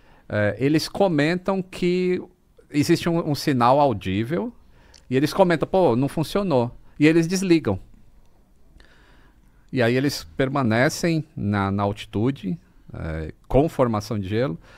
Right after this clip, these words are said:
e eles ligam mais três vezes esse sistema.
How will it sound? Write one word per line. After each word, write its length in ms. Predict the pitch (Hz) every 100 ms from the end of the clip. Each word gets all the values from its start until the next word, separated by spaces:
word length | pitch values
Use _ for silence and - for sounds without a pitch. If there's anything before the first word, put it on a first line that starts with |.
| -
e 60 | 139
eles 180 | 151 143
ligam 240 | 156 170
mais 200 | 165 160
três 320 | - 190 185
vezes 360 | 131 139 135 120
esse 180 | 127 -
sistema. 460 | - - 95 85